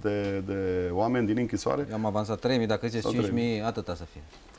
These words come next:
Speaker 1: Cel de-al
Speaker 2: Ideea e
Speaker 1: doilea
Speaker 2: că,
Speaker 1: gest a fost
Speaker 2: ideea e
Speaker 1: că
Speaker 2: că
Speaker 1: astăzi a
Speaker 2: e
Speaker 1: depus
Speaker 2: foarte bine dacă se întorc între noi cei care au înț-, înțeles ceva și au învățat ceva de acolo.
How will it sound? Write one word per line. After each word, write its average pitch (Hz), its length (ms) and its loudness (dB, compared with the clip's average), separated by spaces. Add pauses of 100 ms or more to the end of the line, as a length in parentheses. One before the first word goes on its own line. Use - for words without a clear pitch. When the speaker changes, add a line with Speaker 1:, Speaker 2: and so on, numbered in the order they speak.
(1000)
Speaker 1:
Cel 131 180 4
de-al 120 120 6
Speaker 2:
Ideea 165 140 4
e 202 40 4
Speaker 1:
doilea 143 140 4
Speaker 2:
că, 180 60 -2
Speaker 1:
gest 170 140 -4
a 170 40 2
fost 147 120 2
Speaker 2:
ideea 180 140 4
e 202 40 2
Speaker 1:
că 175 80 2
Speaker 2:
că 185 60 4
Speaker 1:
astăzi 143 200 2
a 139 40 0
Speaker 2:
e 139 60 -2
Speaker 1:
depus 135 260 0
Speaker 2:
foarte 165 300 2
bine 151 200 -2
dacă 127 300 2
se 117 140 -6
întorc 120 440 0
între 98 280 -4
noi 104 260 -2
cei 110 180 -4
care 104 200 0
au 98 80 0
înț-, 98 360 -6
înțeles 95 400 -6
ceva 87 220 -6
și - 80 -12
au 87 60 -8
învățat 85 360 -8
ceva 90 220 -6
de 82 80 -6
acolo. 80 260 -10